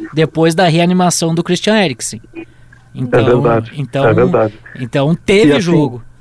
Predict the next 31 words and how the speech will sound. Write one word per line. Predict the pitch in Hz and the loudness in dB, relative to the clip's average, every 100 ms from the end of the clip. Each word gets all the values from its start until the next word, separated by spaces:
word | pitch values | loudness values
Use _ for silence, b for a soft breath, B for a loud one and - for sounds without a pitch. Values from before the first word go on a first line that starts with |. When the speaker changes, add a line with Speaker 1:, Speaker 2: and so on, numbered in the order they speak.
| - | -8
Speaker 1:
teve, | 156 190 185 180 - | -2 0 0 0 0
exi-, | 165 151 160 | -2 -2 -2
tem | 202 226 | 0 2
um | 240 | 2
precedente, | 220 202 214 175 170 175 - 160 | 0 0 0 0 -2 -2 -4 -8
infelizmente. | 147 151 139 135 123 - - _ _ - - _ - - | -6 -8 -6 -8 -10 -14 -20 _ _ -20 -20 _ -20 -4
Speaker 2:
É, | - 135 | 0 0
a, | 135 160 - 214 | 0 0 2 2
a, | 151 | 2
é | |
que | - | 2
a | 180 233 | 2 2
N | 226 | 2
F | - 160 | 0 2
L | 143 | 4
é | 139 | 2
um | 139 131 | 0 -6
jogo, | 107 131 120 120 104 101 _ _ - | 2 2 2 -4 -10 -16 _ _ -4
é, | 117 107 107 117 _ _ _ - - | -4 -4 -8 -18 _ _ _ -14 -2
pegado, | 147 123 135 135 117 104 _ _ _ _ - | 0 2 2 0 -4 -16 _ _ _ _ 0
violento | 127 254 156 175 170 | 2 4 4 2 0
até | 120 139 | -2 0
em | |
alguns | 127 127 113 | -2 -4 -4
momentos, | 120 151 139 - - | 0 0 0 -8 -14
não | 165 147 | -2 0
resta | 113 123 139 | 2 0 0
a | |
menor | 131 135 | 0 0
dúvida. | 117 107 104 - - B B - - - - | 0 -4 -6 -12 -20 B B -20 -20 -14 -2
Agora, | 127 131 127 110 | 2 2 2 -2